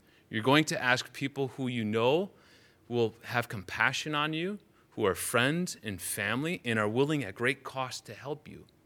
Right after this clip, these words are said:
And so Bartimaeus here is not just asking for some old miracle from anybody.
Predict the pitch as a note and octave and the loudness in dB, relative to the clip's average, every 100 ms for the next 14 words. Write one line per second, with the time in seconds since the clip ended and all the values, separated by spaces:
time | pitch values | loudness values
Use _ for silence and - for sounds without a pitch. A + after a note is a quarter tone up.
0 | _ - - B2+ C3+ A#2 G#3 A3+ D#3 A#3+ | _ -20 -10 -2 -2 6 8 8 6 6
1 | D#3 B2+ - B2 B2 A#2+ F3+ A3+ E3 - | 6 2 0 2 2 2 0 2 -4 4
2 | D3 D#3 - D#3 - A#2 - D#3+ D#3+ D3 | 6 6 2 -4 -2 -4 -2 -2 0 -2
3 | D3+ C3+ D3+ D#3+ D#3 D#3 D3+ B2 A2 D3 | -2 0 2 2 2 0 0 -4 -2 2
4 | E3+ G2+ D#2+ F2 | 2 2 -2 -4